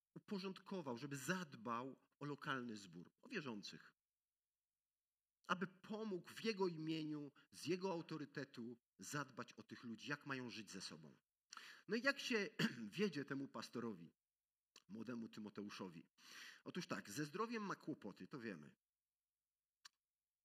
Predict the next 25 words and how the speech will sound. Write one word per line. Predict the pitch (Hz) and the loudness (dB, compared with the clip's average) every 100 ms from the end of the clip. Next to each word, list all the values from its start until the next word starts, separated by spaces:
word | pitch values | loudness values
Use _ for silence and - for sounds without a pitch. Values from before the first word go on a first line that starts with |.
| _ _ - | _ _ -6
Coś | 127 104 | -4 -4
z | |
żołądkiem, | 104 117 101 87 - - 69 | -4 -2 -4 -8 -12 -14 -14
może | 82 95 98 113 | -10 -8 -6 -6
ze | 113 | -6
względów | 98 98 110 117 | -6 -6 -6 -6
na | 110 | -6
stresy. | - 131 - 85 - - - - | -2 -4 -4 -12 -16 -20 -16 -8
Może | 104 | -4
miał | 120 120 | -4 0
też | 147 - | -2 -2
instruktora | 107 - - 107 110 104 | -6 -10 -10 -6 -6 -6
prawa | - 101 117 | -8 -8 -4
jazdy | 135 123 95 | -2 -2 -6
takiego. | 95 - 92 95 95 - - - - _ _ _ 127 | -12 -10 -8 -8 -10 -14 -20 -20 -20 _ _ _ 2
Nie | 156 | 4
wiem, | 151 190 196 - - - _ _ - 71 | 4 2 0 -8 -16 -18 _ _ -16 -6
może, | 117 123 127 120 - 104 - - - _ _ _ _ _ _ _ _ | -4 0 0 -2 -6 -12 -14 -20 -20 _ _ _ _ _ _ _ _
przy... | - 156 - - _ | 2 4 2 -4 _
wiemy, | 135 117 165 214 196 | -14 0 6 8 8
że | 156 | 6
ma | 151 143 | 2 0
problemy | - 120 113 107 | -2 -4 -4 -4
z | 101 | -6
żołądkiem. | 101 82 69 - - | -8 -8 -12 -18 -20